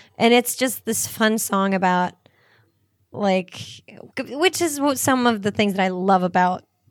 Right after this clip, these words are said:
country and also American music, that often there's a certain degree of, like, com-, a humor in the misery.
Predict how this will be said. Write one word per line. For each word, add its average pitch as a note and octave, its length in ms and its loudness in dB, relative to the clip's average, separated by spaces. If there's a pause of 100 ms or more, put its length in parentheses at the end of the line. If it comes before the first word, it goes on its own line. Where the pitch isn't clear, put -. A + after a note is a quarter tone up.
(920)
country A#3+ 420 2
and G#3+ 80 4
also G3 360 0
American F#3 400 -2
music, F#3 260 -2
that F#3+ 220 -2 (440)
often G#3+ 400 2
there's G3+ 280 0
a F3+ 80 -4 (180)
certain G3 360 -2
degree F#3 320 -2
of, E3 100 -2
like, E3+ 320 -6 (680)
com-, F#3+ 380 2
a G3 60 -4
humor A3 600 4 (840)
in A#3+ 320 4
the A3+ 60 6
misery. G#3+ 800 4